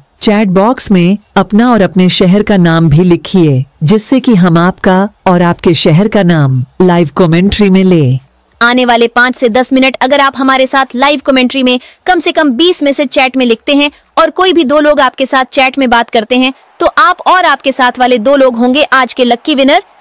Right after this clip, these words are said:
Speaker 2: जिसकी घोषणा मैच समाप्ति पर हमारे साथ ही करेंगे।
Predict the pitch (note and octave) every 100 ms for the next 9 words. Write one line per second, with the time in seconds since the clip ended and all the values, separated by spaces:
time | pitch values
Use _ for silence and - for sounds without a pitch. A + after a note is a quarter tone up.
0 | - C4 D#4 E4+ B3 C4+ C#4+ C#4 C4 B3
1 | B3 B3 B3 B3+ B3+ A#3+ A#3 A#3 A#3+ G#3+
2 | B3 A3+ G#3+ A3 G#3+